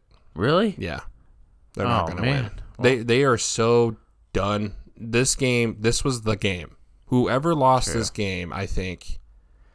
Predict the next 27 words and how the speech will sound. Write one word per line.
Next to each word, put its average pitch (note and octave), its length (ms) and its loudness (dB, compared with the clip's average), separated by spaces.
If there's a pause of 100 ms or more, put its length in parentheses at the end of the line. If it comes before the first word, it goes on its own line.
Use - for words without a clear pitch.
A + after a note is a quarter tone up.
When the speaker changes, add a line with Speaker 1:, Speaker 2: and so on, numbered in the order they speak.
(260)
Speaker 2:
it, G2 200 -4 (140)
they A2 100 6
were G#2+ 140 2
just, G#2 260 -4 (140)
they're G#2 120 2
Speaker 1:
I - 20 0
don't G2 60 -4
Speaker 2:
done. D4 320 -4
Speaker 1:
know. A#3+ 300 -2 (500)
We'll C#3+ 120 -2
see. D2 280 -8 (140)
Speaker 2:
But A#2+ 100 0
Speaker 1:
I A2 40 -2
mean, A2+ 80 -2
I G#2 100 0
don't D#2+ 100 -4
know. C#2 40 -10
Speaker 2:
again, G2 320 -2
Speaker 1:
Yeah. C#2 160 -12 (360)
Speaker 2:
the G#2+ 100 -4
point B2 300 4
is G#2 200 -4
that F#2+ 180 -12
this G2 260 -6
division F2+ 540 -8
is F2 180 -14
just, - 340 -10